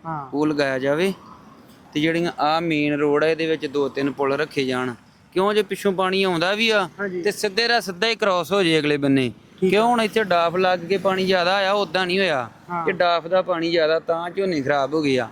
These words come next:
Speaker 1: ਹੁਣ ਕਹਿੰਦੇ ਬੰਨ ਵੀ ਟੁੱਟ ਗਿਆ ਹੁਣ।
Speaker 2: ਬੰਨ ਜਿਹੜਾ ਬੰਨਿਆ ਸੀ ਮਾੜਾ ਮੋੜ ਉਹ ਟੁੱਟ ਗਿਆ, ਬਾਕੀ ਇਸ ਤੋਂ ਅੱਗੇ ਤੇ ਹੈਗਾ ਹੀ ਨਹੀਂ ਆ।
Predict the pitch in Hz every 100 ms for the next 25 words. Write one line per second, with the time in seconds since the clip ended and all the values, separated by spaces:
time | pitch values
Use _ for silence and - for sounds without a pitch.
0 | 202 226 240 254 247 208 - 202 240 240
1 | 202 185 175 170 156 143 165 196 226 220
2 | 226 214 180 190 226 226 214 196 202 214
3 | 202 214 190 165 156 185 208 220 - 226
4 | - 233 202 220 226 247 240 170 190 220
5 | 165